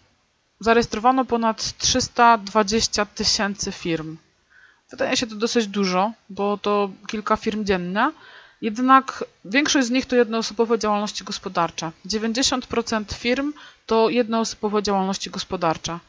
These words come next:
Nadal w Polsce niezwykle popularne są spółki cywilne, czy spółki komandytowe, czy też jawne.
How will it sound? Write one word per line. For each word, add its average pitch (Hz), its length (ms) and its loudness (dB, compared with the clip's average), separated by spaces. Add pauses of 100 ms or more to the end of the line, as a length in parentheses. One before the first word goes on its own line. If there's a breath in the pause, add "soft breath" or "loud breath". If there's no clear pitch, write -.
(500 soft breath)
Nadal 277 300 6
w - 80 -4
Polsce 247 680 6
niezwykle 220 560 0
popularne 220 680 4
są 175 360 -6
spółki 208 400 -8
cywilne, 240 560 -2
czy 190 160 -2
spółki - 380 -10
komandytowe, 208 720 -2
czy - 120 -6
też 208 220 -2
jawne. 208 420 0